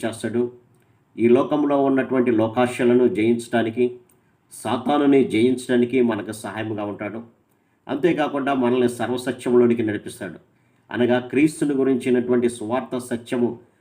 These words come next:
సమస్త మానవాళికి తెలియచేయడానికి కావలసినటువంటి శక్తిని దయచేస్తాడు ప్రియులారా. అందువలనే ప్రభువు తిరిగి లేచి పరలోకమునికి ఎక్కుతూ తన యొక్క శిష్యులతో చెప్పాడు,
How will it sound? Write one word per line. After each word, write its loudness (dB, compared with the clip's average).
సమస్త -4
మానవాళికి 0
తెలియచేయడానికి 4
కావలసినటువంటి -6
శక్తిని 4
దయచేస్తాడు -8
ప్రియులారా. -12
అందువలనే 4
ప్రభువు 4
తిరిగి 2
లేచి 0
పరలోకమునికి 0
ఎక్కుతూ -6
తన 0
యొక్క 2
శిష్యులతో -2
చెప్పాడు, 0